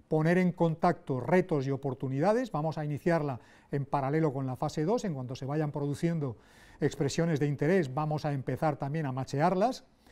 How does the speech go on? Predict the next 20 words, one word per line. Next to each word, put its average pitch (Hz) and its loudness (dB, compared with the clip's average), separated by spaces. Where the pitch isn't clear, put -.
Y 247 6
lo 185 4
que 151 2
tienen 208 4
que 233 6
hacer, 220 8
lo 175 6
que 151 2
tenemos 185 2
que 208 2
hacer 202 2
en 202 2
esta 202 2
fase 214 2
es - 0
analizar 143 -2
esas 156 -2
expresiones 160 -2
de 156 0
interés, 202 2